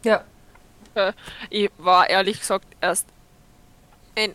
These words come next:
Speaker 2: einziges Mal bei uns bei der Gemeinde und das war so, "Ich brauche halt einen Meldezettel, bitte."
Speaker 1: <laughs> Ja.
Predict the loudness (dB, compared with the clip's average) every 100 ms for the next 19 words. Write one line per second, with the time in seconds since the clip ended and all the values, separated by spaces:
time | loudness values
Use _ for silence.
0 | -4 -2 -2 -4 -6 -4 -6 -6 -2 0
1 | 2 0 -4 -6 -12 -20 -14 -6 -4 -4
2 | -8 -10 -12 -8 -4 -2 -4 -4 -6 -4
3 | -4 -2 -2 -2 0 0 0 -6 -20 -20
4 | _ -12 -10 -6 -6 -2 2 2 0 -4
5 | -2 -2 -4 -8 -20 -20 -20 _ _ _
6 | _ -20 -20 _ -16 -16 -4 2 2 2
7 | -6 -6 -4 0 0 0 -4 -4 -10 -12
8 | -18 -18 -20 -20 -20 -20 -20 -20 -20 -6
9 | 0 2 8 10 10 8